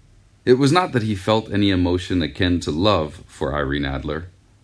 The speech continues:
All emotions, and that one particularly, were abhorrent to his cold, precise, but admirably balanced mind. He was, I take it, the most perfect reasoning and observing machine that the world has seen.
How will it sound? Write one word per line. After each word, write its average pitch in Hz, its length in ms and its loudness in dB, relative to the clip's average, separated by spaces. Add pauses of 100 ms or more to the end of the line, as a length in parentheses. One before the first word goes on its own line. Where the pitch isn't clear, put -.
(200)
All 139 220 6
emotions, - 580 -4 (140)
and 82 260 -2
that 110 200 2
one 87 200 -2
particularly, 78 720 -4 (480)
were 87 140 2
abhorrent 80 560 0
to 76 140 -6
his 71 140 -6
cold, 85 540 -2 (320)
precise, 80 680 -4 (200)
but - 180 -2
admirably 104 600 0
balanced 76 600 -2
mind. 76 380 -4 (1000)
He 208 80 -2
was, 120 480 2
I 107 140 -2
take 90 280 -4
it, - 160 -6 (460)
the - 80 0
most 110 320 2
perfect 156 400 -2
reasoning 104 560 0
and 85 100 -2
observing 101 600 2
machine 87 460 0
that 82 180 -6
the 87 60 0
world 92 340 0
has 78 160 -6
seen. 82 400 -6